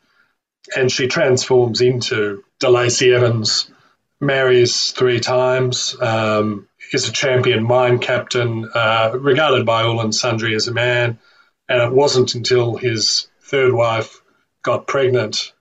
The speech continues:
uh, that he was revealed to be a she or, or, or vice versa. Um, when she insisted that she obviously couldn't be the father of this child, and the wife said, "Yes, you are." And, uh,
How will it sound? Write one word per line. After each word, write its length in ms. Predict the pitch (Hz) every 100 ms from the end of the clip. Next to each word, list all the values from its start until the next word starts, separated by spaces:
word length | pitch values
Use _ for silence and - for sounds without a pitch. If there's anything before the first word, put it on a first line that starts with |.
| _ _ - -
uh, 120 | 127
that 480 | 117 110 101 - - _ - -
he 140 | 139 131
was 200 | 113 127
revealed 300 | 117 120 113
to 40 |
be 140 | 117 110
a 80 |
she 320 | 104 - 127 117
or, 220 | 113 110 - - - -
or, 180 | 127 127
or 220 | 123 113
vice 300 | 127 127 123
versa. 640 | 131 139 139 135 - 131
Um, 460 | 131 135 131 127 - - - -
when 560 | 127 127 123 120 117 - -
she 320 | - 131 123
insisted 460 | 120 - - 127 110
that 160 | 107
she 140 | - 110
obviously 360 | 110 104 -
couldn't 360 | - - 170 123
be 360 | 123 113 104 - _
the 100 | 123
father 380 | 123 123 113 113
of 100 | 107
this 160 | 107 -
child, 520 | 123 120 123 120 113
and 200 | 95 - _ _ - -
the 80 |
wife 220 | 107 110 -
said, 180 | 104
"Yes, 260 | 104 113 -
you 140 | 104 120
are." 420 | 123 120 120 113
And, 240 | 107 104 - - - - _ _ _ _
uh, 160 | 139